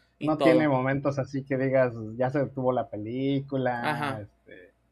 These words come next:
Speaker 2: "ya, ya se adelantó todo". Tiene un buen ritmo, avanza bien, está entretenido, sigues todo lo que va, este, todo lo que está pasando, este, está bien, ¿no? Ya, ya no.
Speaker 1: Eh.
Speaker 2: Yo,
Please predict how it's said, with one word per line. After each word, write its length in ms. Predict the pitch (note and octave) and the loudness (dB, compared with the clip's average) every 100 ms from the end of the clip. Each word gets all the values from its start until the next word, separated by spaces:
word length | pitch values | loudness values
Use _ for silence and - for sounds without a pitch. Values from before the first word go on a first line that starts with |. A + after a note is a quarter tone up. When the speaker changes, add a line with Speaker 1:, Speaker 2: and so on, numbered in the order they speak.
| _ _ _ - | _ _ _ -10
Speaker 2:
"ya, 180 | A2 A2 | -8 -8
ya 180 | B2 A#2+ | -6 -4
se 100 | C3 | 0
adelantó 360 | B2 A2 G#2+ A#2+ | -2 -2 -6 -2
todo". 500 | C#3 D3 D3 C#3+ C#3 | 4 4 4 2 0
Tiene 220 | D3+ E3 | 0 0
un 80 | E3+ | 0
buen 160 | E3+ E3 | -2 0
ritmo, 500 | E3+ E3 E3 E3 - _ - | 0 0 -4 -6 -10 _ -18
avanza 360 | A#2+ B2+ C#3 C#3+ | -10 -8 -2 0
bien, 480 | C#3+ C#3+ C#3+ C#3+ - | 0 -2 -4 -8 -14
está 200 | - C3 | -12 -8
entretenido, 640 | C3+ C3+ - C3 C3+ C3+ | -6 -8 -8 -4 -2 0
sigues 380 | C3 C#3+ C#3 C#3 | 0 0 0 0
todo 160 | C#3 C#3 | 2 4
lo 120 | C3 | 2
que 100 | - | 0
va, 200 | B2+ C3 - _ _ _ _ | 0 -2 -4 _ _ _ _
este, 320 | A#2 - A#2+ A2+ | -20 -12 -10 -2
todo 180 | C#3 C3+ | 2 4
lo 100 | C3 | 2
que 80 | - | -6
está 160 | C3 | -10
pasando, 640 | - C3 C3+ C#3+ C#3+ C#3+ - _ _ _ _ - | -8 -8 -6 -4 -4 -6 -8 _ _ _ _ -20
este, 520 | - _ - F#2+ F2+ | -20 _ -16 -14 -14
está 240 | - D#3+ | -2 2
bien, 260 | C#3+ A#2 F#2+ | 2 0 -6
¿no? 180 | A#2 F3 | -14 -12
Ya, 320 | C3 A#2 G#2+ _ _ _ _ - | -10 -12 -14 _ _ _ _ -4
ya 200 | C3 B2+ | -2 -2
no. 260 | B2 B2 C3+ | -4 -6 -2
Speaker 1:
Eh. 120 | C#3+ | 4
Speaker 2:
Yo, 200 | D#3 D3+ | 4 4